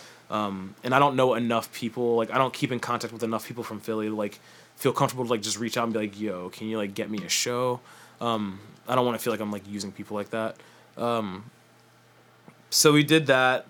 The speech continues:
That one's done. Um, and I have, I have a weekender in February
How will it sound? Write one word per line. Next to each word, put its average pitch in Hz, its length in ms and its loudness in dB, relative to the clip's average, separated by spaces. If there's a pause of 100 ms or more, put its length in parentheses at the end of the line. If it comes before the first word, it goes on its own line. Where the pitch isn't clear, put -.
(100)
That 131 200 6
one's 127 200 -2
done. 120 640 0
Um, 113 520 -4 (120)
and 127 100 -2
I 127 80 4
have, 131 440 4 (180)
I 127 60 -4
have 143 100 4
a 135 60 2
weekender 131 560 6
in 120 140 -2
February 117 720 2